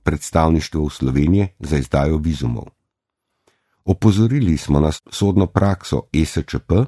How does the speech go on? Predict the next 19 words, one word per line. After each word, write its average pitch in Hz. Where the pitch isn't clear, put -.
da 90
je 101
zaradi 92
pomembnosti 90
pravice 80
do 76
družinskega 80
življenja 69
v 80
določenih 98
primerih 76
treba 73
dati 67
prednost 78
združevanju 71
družine 92
celo 85
pred 110
postopkovnimi 104